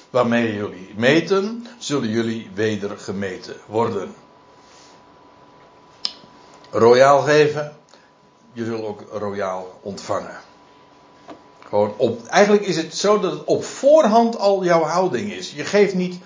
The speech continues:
pas, eh, op, je stelt je niet zodanig op, eh, wanneer de ander dat ook doet. Dat is af-, dat afwachtende. Nee, je doet het op voorhand. Hij nu sprak ook, vers negenendertig, ook een gelijkenis tot hen.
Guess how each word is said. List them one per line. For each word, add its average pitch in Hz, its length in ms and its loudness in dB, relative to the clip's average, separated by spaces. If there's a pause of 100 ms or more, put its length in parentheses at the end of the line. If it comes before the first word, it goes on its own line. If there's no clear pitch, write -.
(140)
pas, - 460 2 (240)
eh, 143 120 -6 (180)
op, 160 240 -2 (320)
je 139 120 -6
stelt 208 280 0
je 165 80 -6
niet 175 200 -2
zodanig 156 560 4
op, - 360 0 (420)
eh, 135 240 2
wanneer 151 360 4
de 156 80 6
ander 139 280 4
dat 120 180 0
ook 226 200 4
doet. 147 400 -6
Dat 196 140 -10
is 139 60 -10
af-, 156 180 2
dat 135 140 4
afwachtende. 131 720 0 (580)
Nee, 180 340 -2
je 151 160 -4
doet 220 200 -6
het - 160 -8
op 165 160 -2
voorhand. 143 800 0 (2500)
Hij 247 220 4
nu 240 180 4
sprak 226 360 2
ook, 226 260 6
vers 139 200 -6
negenendertig, 135 580 2
ook 156 180 -2
een 123 100 -6
gelijkenis 196 460 -2
tot 117 180 -2
hen. 123 380 -2